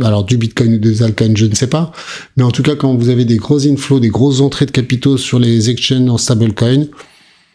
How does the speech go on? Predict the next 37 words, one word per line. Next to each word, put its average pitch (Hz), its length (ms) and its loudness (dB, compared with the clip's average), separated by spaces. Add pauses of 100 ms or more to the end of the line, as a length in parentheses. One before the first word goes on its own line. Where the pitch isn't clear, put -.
(420)
en 123 140 2
général, 101 320 2
c'est 98 100 -2
plutôt - 240 -2
bullish 92 380 0
aussi. - 420 -4 (1000)
Très, - 160 -2
très 175 160 -2
bonne 151 200 2
nouvelle, 139 440 2
il 139 140 2
le 139 100 4
mérite, 127 400 0
il 117 40 2
n'y 113 80 2
a 113 40 2
même 117 100 2
pas 117 140 0
de 104 40 -2
débat, 117 320 2
honnêtement. 117 720 2
Il 135 160 2
a 123 160 -2
hodl 135 300 2
ses, 113 920 2
ses - 160 -2
bitcoins 123 400 0
depuis 117 240 -2
deux 120 140 2
mille 127 180 2
vingt 123 200 2
quand - 120 -2
même, 123 240 2
hein. 123 240 0
Ça - 140 -4
fait - 100 -2
presque - 320 -2